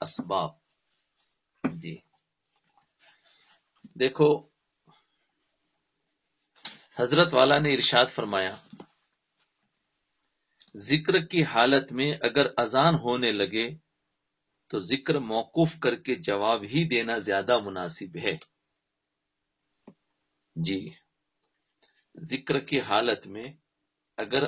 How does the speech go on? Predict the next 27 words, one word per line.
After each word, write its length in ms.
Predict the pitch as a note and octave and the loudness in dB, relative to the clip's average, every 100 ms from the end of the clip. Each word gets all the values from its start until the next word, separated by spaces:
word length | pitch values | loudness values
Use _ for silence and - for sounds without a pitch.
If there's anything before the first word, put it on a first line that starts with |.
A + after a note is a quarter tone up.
| - | -2
اذان 400 | A#2 B2 D3 F3 B2+ | -2 2 2 2 0
ہونے 240 | A#2 G#2+ | -2 -4
لگے 380 | G2 F#2 G#2 B2+ D#3 _ _ _ - | -4 -4 -4 -4 -8 _ _ _ -8
تو 100 | G2 | -6
ذکر 300 | G#2+ D3+ E3 D3 | -4 -2 0 0
موقوف 500 | A#2+ A#2+ C3+ B2+ - | -2 -2 -2 -4 -4
کر 180 | - G2+ | -8 -8
کے 220 | E2 A2 A#2 - | -6 -6 -4 -4
جواب 380 | G2 G#2 G#2+ | 0 2 0
ہی 160 | A2 E3 D#3 | 0 -2 2
دینا 260 | C3 A#2+ | 2 2
زیادہ 360 | G#2+ G#2 G2+ A#2+ | 0 -2 0 -2
مناسب 460 | G#2 G2 F#2+ - F#2 | -2 -8 -8 -10 -6
ہے 180 | A2 C3+ D3 - - _ | -2 0 0 -6 -20 _
اور 140 | A#2 B2+ | -4 -2
اس 120 | - | -2
کو 160 | D3+ A2+ | -4 -4
مخل 480 | A2+ - D3+ D#3+ D3 - | -6 0 4 6 4 4
ذکر 320 | C#3 D#3 B2+ B2+ - - | 0 2 2 0 -4 -14
نہ 240 | G#2 B2 D#3+ | 2 6 6
سمجھا 380 | B2+ G#2 F#2 E2+ | 4 -2 -6 -6
جائے، 260 | E2 E2 - _ - - - - - - - _ _ _ _ _ _ _ _ | -8 -14 -20 _ -16 -14 -10 -10 -10 -16 -16 _ _ _ _ _ _ _ _
ذکر 360 | F2+ B2 - A2+ | -10 -6 -2 -2
میں 180 | A#2 D#3 - _ _ _ _ - | -2 -6 -6 _ _ _ _ -4
خلل 360 | - B2 C#3 C3+ | 4 8 8 6
ڈالنے 300 | B2 B2+ B2+ | 4 4 4
والا 300 | A2+ A2 | 4 4